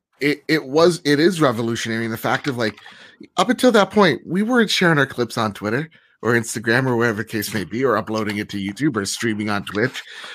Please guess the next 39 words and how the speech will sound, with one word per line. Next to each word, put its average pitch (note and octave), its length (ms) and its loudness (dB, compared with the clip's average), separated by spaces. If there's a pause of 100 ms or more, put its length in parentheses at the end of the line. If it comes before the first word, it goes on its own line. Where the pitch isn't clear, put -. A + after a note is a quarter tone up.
Like, A#2+ 200 2
that C#3+ 340 2
button C3 360 4
was G2+ 220 0
revolutionary, G2 1000 0
and A#2+ 200 0
it - 140 0
is, B2 460 4 (400)
l-, C#3+ 220 4
it's E3+ 140 2
free G#3+ 260 2
advertising. G#2+ 800 0
And D3 100 2
that's F#3+ 180 4
why, G#3 140 4
like, C3+ 260 4
when B2+ 140 -2
you D3 120 -2
press - 500 -2 (320)
the A#2+ 120 -4
create C#3+ 480 -2
button G#2 280 0
now F#2 180 -4
on F2 160 -4
PlayStation, F#2 760 -4 (420)
it's - 400 2
a C3+ 100 4
whole E3+ 240 4
suite E3+ 540 -2
of, G#2 180 -2
like, G#2+ 240 -2
"Okay, A2+ 340 0
so A2 440 -2 (260)
here's D#3+ 300 2
thirty D#3 260 4
seconds C#3+ 400 -2
of B2+ 80 0
your A#2+ 160 0
gameplay. A2 500 -4